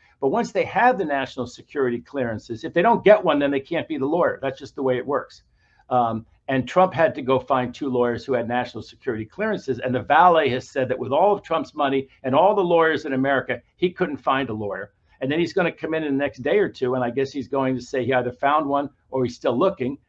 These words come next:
And, uh, the judge needs to clamp down because, as I say, it's this drumbeat of delay. But the case is not going to,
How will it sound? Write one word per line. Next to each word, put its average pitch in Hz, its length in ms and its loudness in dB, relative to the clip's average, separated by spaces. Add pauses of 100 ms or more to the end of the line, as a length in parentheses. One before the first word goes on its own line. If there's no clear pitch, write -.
(280)
And, 135 280 0
uh, 131 100 4
the 123 80 0
judge 156 320 -2
needs 131 220 -2
to - 80 -20
clamp 123 400 -4
down 110 240 -4
because, 123 300 -4
as 120 140 -2
I 120 60 0
say, 135 300 -2
it's 120 160 -6
this - 160 -12
drumbeat 127 640 0
of 123 200 -2
delay. 113 400 -2
But 131 120 -2
the - 80 -8
case - 360 -2
is 131 140 -6
not 185 400 4
going 156 280 4
to, 113 200 -6